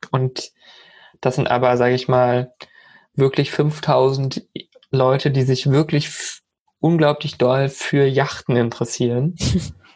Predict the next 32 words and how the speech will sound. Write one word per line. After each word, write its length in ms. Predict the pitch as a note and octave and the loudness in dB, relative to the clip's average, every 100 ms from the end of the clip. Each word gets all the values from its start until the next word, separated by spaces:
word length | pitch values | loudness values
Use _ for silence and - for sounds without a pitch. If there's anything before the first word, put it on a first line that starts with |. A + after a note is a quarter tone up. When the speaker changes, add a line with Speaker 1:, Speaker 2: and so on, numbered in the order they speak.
| - - | -8 0
Speaker 2:
Mhm. 280 | G3 F3 G3+ - - - - - - - - | 2 4 0 -2 -16 -18 -16 -12 -4 -4 -2
Speaker 1:
Und 100 | B2+ | -2
ich 140 | C3 | 0
hab 140 | C#3+ D3 | 0 2
halt 160 | C3+ | 0
jemanden, 320 | C3+ C#3 C#3 C3+ | 2 2 2 2
der 120 | B2+ | 2
macht 320 | C3 D3 - | 0 -2 0
Werbe-, 280 | A2+ C#3 C3 | 2 2 2
der 120 | B2 | 2
will 140 | B2+ | 2
Werbung 260 | B2 C#3+ C#3+ | 2 0 -2
für 140 | - | -2
Yachten 380 | C3 D3 - C3+ | 0 0 -4 -8
schalten, 320 | - B2 B2 | -4 -2 0
dann 120 | B2+ B2 | -2 -2
bin 160 | B2+ | -2
ich 140 | C3 - | -2 -2
vielleicht 380 | C#3 C#3 - | 0 -2 -2
relevanter 520 | C3+ B2+ B2+ C#3+ E3 - | 0 0 0 0 0 0
als 200 | D3 - | -2 -4
ein 60 | |
Account, 440 | C#3+ C#3 D3 D3 D3+ | -4 -2 0 0 2
der, 300 | C#3+ C#3+ D3 - - _ _ _ _ _ _ - | 0 0 -4 -14 -20 _ _ _ _ _ _ -2
äh, 460 | C3+ C3+ E3 C3+ D3 _ _ _ _ _ _ _ D3 | 0 2 2 2 -2 _ _ _ _ _ _ _ -8
keine 200 | - C3+ | -2 0
Ahnung, 240 | C3 B2+ C3 | 2 2 2
hunderttausend 600 | E3+ E3 C3 G#2+ A2+ B2+ | 2 2 2 0 0 0
hat, 280 | C3 D3+ B2+ | 0 0 0
aber, 440 | B2 A#2+ B2 - _ _ _ _ _ _ - | 2 2 0 -6 _ _ _ _ _ _ -8
keine 200 | - A#2 | -2 0
Ahnung 340 | B2+ A#2 A#2 | 0 0 -6